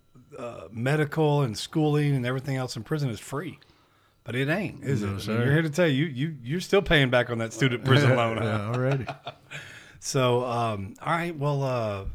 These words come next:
Speaker 1: tell us about your job right now, man. For
Speaker 2: Uh, big shout out to Freedom Heating and Air.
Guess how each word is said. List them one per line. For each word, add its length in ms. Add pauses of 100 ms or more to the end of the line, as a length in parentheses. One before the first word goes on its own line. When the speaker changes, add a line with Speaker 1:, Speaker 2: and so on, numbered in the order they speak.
(140)
Speaker 1:
tell 140
us 100
about 180
your 80
job 300
right 140
now, 200
man. 380
For 200 (460)
Speaker 2:
Uh, 340 (320)
big 200
shout 240
out 220
to 80
Freedom 440 (240)
Heating 280
and 100
Air. 240